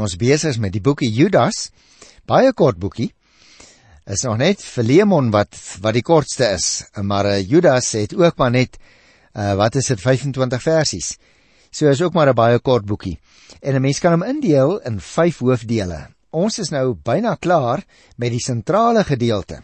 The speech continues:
Nou, nie die belangrikste gedeelte nie, want alles is belangrik, maar die C of die derde gedeelte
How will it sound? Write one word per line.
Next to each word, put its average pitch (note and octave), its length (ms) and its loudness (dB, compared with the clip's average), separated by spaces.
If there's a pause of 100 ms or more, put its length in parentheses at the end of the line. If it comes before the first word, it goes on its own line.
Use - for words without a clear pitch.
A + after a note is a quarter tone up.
Nou, A2 320 -8
nie F#3+ 240 -4
die G#2+ 300 -8
belangrikste A2 600 -4
gedeelte F#2+ 360 -8
nie, C#3+ 80 -6
want A2 140 -4
alles D3 280 -2
is G#2+ 120 -12
belangrik, A#2 480 -6 (680)
maar A#2 160 -2
die B2+ 160 0
C A3+ 320 0
of B2+ 140 2
die A2+ 120 -6
derde D#3 400 2
gedeelte G2 540 -6